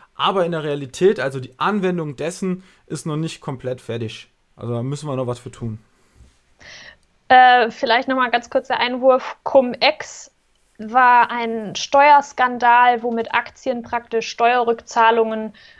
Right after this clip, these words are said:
Speaker 2: ähm, vom deutschen Staat
Speaker 1: Ja.
Speaker 2: erschlichen wurden, die nicht hätten passieren dürfen.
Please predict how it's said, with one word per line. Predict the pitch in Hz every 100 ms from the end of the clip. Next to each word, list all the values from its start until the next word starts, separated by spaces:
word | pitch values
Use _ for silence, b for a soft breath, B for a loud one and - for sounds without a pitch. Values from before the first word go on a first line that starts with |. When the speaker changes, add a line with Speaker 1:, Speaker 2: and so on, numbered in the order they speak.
| b
Speaker 2:
ähm, | 226 214 208 208 214 - - _ _ -
vom | 240 226
deutschen | 220 220 220 - 214
Staat | - 233 220 226 226 - _ _ _ _ _
Speaker 1:
Ja. | 240
Speaker 2:
erschlichen | 233 - 302 - 320 233
wurden, | 277 285 269
die | 254
nicht | 247 262
hätten | 277 262 247
passieren | 254 - 269 262
dürfen. | 233 240 233 -